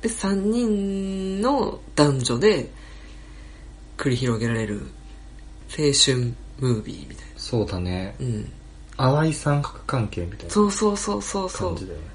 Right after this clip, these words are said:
Speaker 1: 最初の方で、柄本佑と石橋静香が付き合ってんのかなみたいな
Speaker 2: そうだね。
Speaker 1: 関係にはな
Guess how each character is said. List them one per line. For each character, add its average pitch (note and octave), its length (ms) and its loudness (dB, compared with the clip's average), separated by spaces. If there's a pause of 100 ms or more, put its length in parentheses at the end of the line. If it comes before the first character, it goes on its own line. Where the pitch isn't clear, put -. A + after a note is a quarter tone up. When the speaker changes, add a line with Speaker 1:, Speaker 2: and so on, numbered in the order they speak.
(680)
Speaker 1:
最 C#4+ 160 2
初 D4+ 140 0
の D4+ 120 2
方 C#4+ 160 6
で、 F3 380 2 (880)
柄 E3 80 0
本 D3+ 180 -2
佑 - 360 -2
と F#3+ 160 2
石 D3 160 0
橋 D3 100 0
静 C#3 260 -2
香 A#2+ 120 2
が B2 380 4
付 - 460 -4
き B3 40 0
合 B3 60 -2
っ B3 60 -4 (840)
て G3+ 160 2
ん B2 120 0
の B2 100 0
か A#2+ 160 -2
な D3+ 420 0
み G#2+ 80 -2
た B1 140 -2
い G#1 60 -6
な B1+ 160 -6 (260)
Speaker 2:
そ - 180 -6
う G#2+ 80 -4
だ - 80 -12
ね。 - 60 -16 (100)
Speaker 1:
関 B2+ 240 0
係 B2+ 220 2
に B2+ 120 4
は A2 120 4
な A2+ 220 2